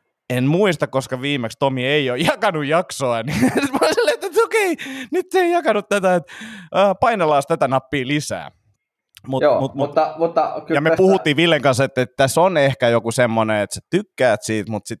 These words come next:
Speaker 1: sä et tykkää siitä, että sä tykkäät siitä.
Speaker 2: Tää, tää on täysin oikea analyysi. Tää on
Speaker 1: <laughs>
Speaker 2: täysin oikea analyysi. Et, tiedät sä, mä, mä, mä äylöttää itseni mutta tavallaan mä voin tosi hyvin.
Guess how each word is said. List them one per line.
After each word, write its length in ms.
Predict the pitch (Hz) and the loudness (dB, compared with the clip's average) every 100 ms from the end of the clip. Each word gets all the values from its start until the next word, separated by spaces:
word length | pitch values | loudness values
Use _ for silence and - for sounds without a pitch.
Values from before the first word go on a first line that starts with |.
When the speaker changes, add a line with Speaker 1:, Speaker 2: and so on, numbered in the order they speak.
| - | -4
Speaker 1:
sä 80 | 113 | -4
et 120 | 110 | -4
tykkää 340 | 120 _ 98 | -10 _ -8
siitä, 380 | 98 107 101 87 | -8 -8 -10 -10
että 100 | 87 | -14
sä 60 | - | -10
tykkäät 440 | 117 - - - - | -8 -8 -12 -14 -14
siitä. 520 | - _ _ 107 107 | -18 _ _ -18 -4
Speaker 2:
Tää, 320 | 135 120 113 - | 0 0 -2 0
tää 100 | 127 | 0
on 160 | 127 | 2
täysin 400 | 143 135 120 98 | 0 0 0 -2
oikea 360 | 101 98 98 76 | -2 -2 0 -2
analyysi. 520 | 101 87 76 - 101 - _ _ 156 147 135 202 - | -4 -6 -8 -12 -16 -18 _ _ -6 -4 -2 -2 -2
Tää 120 | 180 | -2
on 40 | 127 | 0
Speaker 1:
<laughs> 60 | |
Speaker 2:
täysin 380 | 160 165 160 123 | 2 2 2 2
oikea 360 | 120 117 117 113 | 2 2 2 2
analyysi. 560 | 120 107 110 110 107 | 2 0 0 -4 -6
Et, 260 | 104 123 - | -6 -8 -4
tiedät 280 | 127 131 131 | 2 2 4
sä, 300 | 135 131 127 - _ _ _ _ - | 2 2 -2 -14 _ _ _ _ -6
mä, 140 | 135 135 123 143 | 0 2 2 0
mä, 220 | 127 120 135 | 0 -2 -4
mä 220 | 131 127 | -4 -2
äylöttää 580 | 135 156 131 123 123 117 | 0 2 2 0 0 2
itseni 680 | 143 131 - 107 104 95 _ _ _ _ - | 0 -4 -4 -2 -4 -6 _ _ _ _ -8
mutta 260 | 113 117 | -8 -4
tavallaan 400 | 110 127 123 113 | -2 2 2 2
mä 120 | 110 110 | 2 2
voin 220 | 120 113 | 2 2
tosi 280 | 107 113 110 | 0 0 0
hyvin. 480 | 120 104 95 95 | 2 0 -2 -4